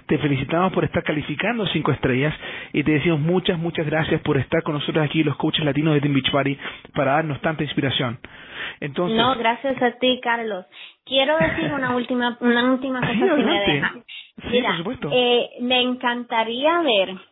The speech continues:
Speaker 2: quién se identificó con algo en esta llamada. A lo mejor no te identificaste con todo,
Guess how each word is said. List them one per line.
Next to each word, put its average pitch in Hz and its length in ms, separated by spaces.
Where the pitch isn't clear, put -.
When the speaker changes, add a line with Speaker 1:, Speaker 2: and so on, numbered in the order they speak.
Speaker 2:
quién 330 480
se 320 80
identificó 233 580
con 262 180
algo 220 220
en 208 80
esta 202 240
llamada. 180 520
A 233 80
lo 262 80
mejor 285 300
no 440 120
te 415 100
identificaste 311 680
con 240 220
todo, 185 340